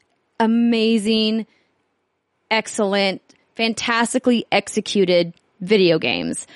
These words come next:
And whether or not you like the narrative, I think is obviously going to be incredibly subjective. What isn't subjective is that they make some of the best video games in the business. And that to me alone has given me enough faith in them as a studio and a publisher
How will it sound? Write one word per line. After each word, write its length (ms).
And 420
whether 320
or 40
not 180
you 100
like 280
the 80
narrative, 460
I 80
think 240
is 140
obviously 300
going 180
to 40
be 100
incredibly 460
subjective. 800
What 180
isn't 300
subjective 680
is 200
that 340
they 320
make 280
some 160
of 40
the 60
best 200
video 200
games 280
in 40
the 60
business. 600
And 540
that 300
to 120
me 160
alone 680
has 520
given 320
me 100
enough 200
faith 320
in 100
them 160
as 120
a 60
studio 520
and 100
a 40
publisher 640